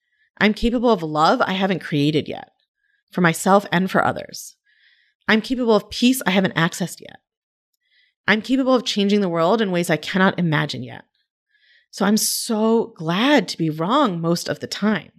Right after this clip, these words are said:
If you want to be right, then you can be, and your life will stay the same as it is.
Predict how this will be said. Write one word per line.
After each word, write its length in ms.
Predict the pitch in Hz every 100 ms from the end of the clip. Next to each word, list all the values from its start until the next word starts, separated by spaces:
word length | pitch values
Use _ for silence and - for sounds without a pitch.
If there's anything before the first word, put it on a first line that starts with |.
| _ _ _ _ _ _ - -
If 160 | 208
you 140 | 226 262
want 120 | 403
to 60 | 403
be 120 | 302
right, 260 | 180 208
then 160 | 240 220
you 80 | 190
can 300 | - 202 208
be, 260 | - - _ _ _ -
and 120 | 185
your 140 | 190 190
life 300 | 175 202 -
will 80 | 240
stay 180 | -
the 80 | 214
same 400 | 196 - 156 156
as 160 | 143 -
it 80 | 92
is. 460 | 65 - - -